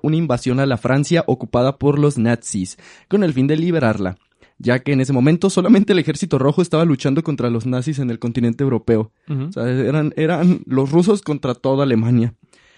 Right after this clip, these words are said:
Speaker 1: De este modo, se decidió que Inglaterra y Estados Unidos lanzarían una ofensiva militar masiva en Normandía,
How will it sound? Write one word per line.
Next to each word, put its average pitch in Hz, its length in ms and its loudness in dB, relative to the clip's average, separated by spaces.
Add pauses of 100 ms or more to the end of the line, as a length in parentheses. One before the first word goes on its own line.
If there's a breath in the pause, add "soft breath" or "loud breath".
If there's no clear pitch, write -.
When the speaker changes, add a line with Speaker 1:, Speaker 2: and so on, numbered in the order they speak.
(220 soft breath)
Speaker 1:
De 113 80 0
este 127 160 0
modo, 208 260 6
se 165 140 2
decidió 135 400 0
que 185 100 -2
Inglaterra 151 480 0
y 151 80 0
Estados 147 340 0
Unidos 151 300 0
lanzarían 127 400 -2
una 151 140 0
ofensiva 131 320 0
militar 117 380 -2
masiva 151 380 0
en 113 140 -4
Normandía, 123 520 0